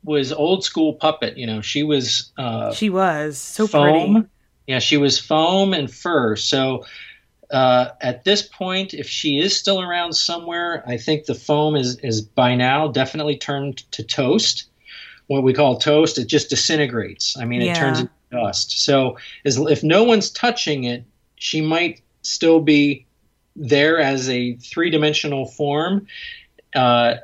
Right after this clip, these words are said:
Speaker 1: but there's also a really good chance that she may have completely collapsed under the weight of her fur and is,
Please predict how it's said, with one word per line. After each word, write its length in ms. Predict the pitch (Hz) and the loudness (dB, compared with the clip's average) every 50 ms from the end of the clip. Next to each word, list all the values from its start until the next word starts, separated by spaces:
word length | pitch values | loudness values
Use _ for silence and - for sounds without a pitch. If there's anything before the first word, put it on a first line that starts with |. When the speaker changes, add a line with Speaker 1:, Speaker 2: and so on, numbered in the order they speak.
| - | -12
Speaker 1:
but 240 | - 127 151 156 151 | -4 0 0 2 4
there's 220 | 160 156 151 139 147 | 6 6 6 6 4
also 680 | 147 - - 147 170 196 190 - - 196 190 170 151 | 2 2 0 0 0 0 0 -2 -2 -2 -2 -2 -2
a 100 | 139 139 | -2 0
really 300 | 135 147 151 151 160 156 | 2 2 2 2 0 -2
good 240 | 143 156 151 147 151 | 0 0 0 0 0
chance 460 | - - 147 139 143 143 139 - - | -2 -4 -2 -2 -2 -4 -6 -6 -4
that 280 | 143 127 123 117 - - - | 0 0 0 0 -2 -6 -6
she 240 | - - - 156 | -6 -4 -4 -2
may 160 | 143 139 135 135 | -2 -2 -2 -2
have 280 | 131 120 107 - _ | -4 -4 -8 -12 _
completely 840 | - - 120 110 - - 196 190 - 160 156 151 147 143 131 - _ _ _ _ _ _ - - - | -10 -8 -8 -6 -2 -2 -2 0 2 2 4 4 4 4 0 -2 _ _ _ _ _ _ -16 -12 -2
collapsed 580 | - 156 143 139 139 139 143 143 - - - | 0 2 4 4 4 4 2 0 0 -2 -2
under 180 | 147 139 143 135 | 0 0 2 2
the 100 | 135 127 | 2 2
weight 220 | 123 131 131 135 | 2 4 4 4
of 140 | 135 120 113 | 2 0 0
her 160 | - 120 113 | -2 -4 -4
fur 540 | 113 - - 127 123 123 123 135 139 143 - | -4 -4 -2 2 2 2 4 2 2 0 0
and 340 | - 120 120 117 113 110 110 | -2 -2 -2 0 0 0 2
is, 480 | 117 113 113 107 107 104 - - - | 2 2 2 2 0 -2 -4 -8 -10